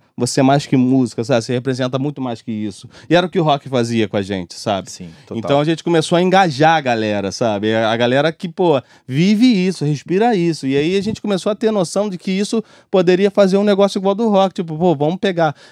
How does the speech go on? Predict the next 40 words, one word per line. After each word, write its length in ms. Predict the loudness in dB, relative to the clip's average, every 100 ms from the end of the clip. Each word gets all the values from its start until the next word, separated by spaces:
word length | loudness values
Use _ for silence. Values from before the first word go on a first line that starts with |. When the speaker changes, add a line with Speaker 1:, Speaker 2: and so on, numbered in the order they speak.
| -4
Speaker 1:
é, 320 | 0 2 0
Pablo 400 | 0 2 2 0
e 20 |
fazer 300 | 0 0 0 -4
com, 440 | -6 -4 -4 -6
com 160 | -4 -2
Glória, 360 | 2 4 4 2
Glória 320 | 2 2 0
fazer 200 | -4 -4
com 120 | 0
Isa. 200 | 0 2
Speaker 2:
Várias 320 | 4 6 4
collabs, 560 | 4 4 6 4 0 -6
né? 200 | -8 0
Speaker 1:
É, 140 | 4 4
porque 260 | 4 0 2
vamos 260 | 4 4
juntar, 440 | 6 4 4 2 2
vamos 240 | 2 2
fazer 260 | 4 4 2
a 60 |
cena, 380 | 2 2 2 2
então? 340 | 0 0 0 0
Vamos 160 | -2
criar 200 | 2 2
uma 120 | 4 0
cena 460 | 2 2 4 0
que 160 | 0 0
tá 180 | 0 0
todo 220 | 2 2
mundo 240 | 4 2
aqui, 200 | 2 0
todo 160 | 2 4
mundo 200 | 4 4
é 40 |
amigo, 320 | 4 4 4 2
então 180 | 0
a 40 | 0
gente 180 | -2 -2
consegue, 440 | -2 0 0 -2